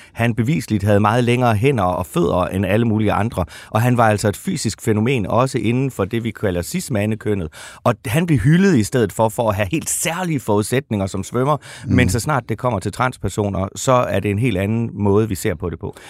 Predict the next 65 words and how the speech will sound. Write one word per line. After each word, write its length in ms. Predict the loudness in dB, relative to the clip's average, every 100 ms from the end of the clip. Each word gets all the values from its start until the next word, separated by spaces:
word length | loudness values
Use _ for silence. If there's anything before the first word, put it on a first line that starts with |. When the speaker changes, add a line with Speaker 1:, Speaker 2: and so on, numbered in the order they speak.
| -6 2
Speaker 1:
Jeg 160 | 2
synes, 260 | 2 0 2
man 180 | 0 0
kunne 160 | 0
Speaker 2:
Men 40 | 2
hvis 120 | 4
Speaker 1:
gå 40 |
Speaker 2:
han 80 | 4
havde 120 | 4
Speaker 1:
en 40 | 4
Speaker 2:
været 80 | 4
Speaker 1:
anden 140 | 2
vej. 200 | 2 0
Nå, 120 | 0 -2
Speaker 2:
Mm. 340 | -4 -8 -6
Speaker 1:
lad 80 | -2
mig 80 | -2
Speaker 2:
Okay, 20 |
Speaker 1:
bare 100 | -2
lige 80 | -2
Speaker 2:
ja. 40 | -4
Speaker 1:
sige. 120 | -4 -10 -20 -4 0
Man, 200 | 2 0
man, 120 | -2
altså, 300 | 0 2 0 -2 -14 _ 4
øh, 380 | 6 6 4 2 -4 -2
tennissporten 640 | 4 4 4 2 0 0 -4
i 80 | -4
Danmark 420 | -2 -2 -4 -6
Speaker 2:
Mm, 60 | -2
mm. 60 |
Speaker 1:
har 100 | 0
jeg 200 | 0 -4 -8 -16 _
haft 300 | -8 -6 -4
noget 160 | -4 -4
kontakt 400 | -4 -4 -6 -6
med. 140 | -10 -10 -16 -18 -2
Øh, 240 | 2 4 2
og 140 | 0
de 100 | 0 2
arbejder 460 | 2 4 2 2
på 220 | 0 0
lige 180 | 2 2
nu, 240 | 2 0 -2
og 160 | -2 2
det 80 |
er 40 | 4
mere 180 | 4 2
et 80 |
spørgsmål 440 | 2 0 2 0 2
om, 200 | 0 -2
og 280 | 0 0 0 -2 -4
det, 240 | -4 -2
det 80 | -2
handler 140 | 0
ikke 100 | -2
så 60 | -2
meget 100 | -2
om 80 | -4
trans 360 | -4 -6 -6
i 60 | -6
den, 160 | -4 -4
det 180 | -4 -4
her 80 |
spørgsmål, 500 | -4 -4 -4 -4 -6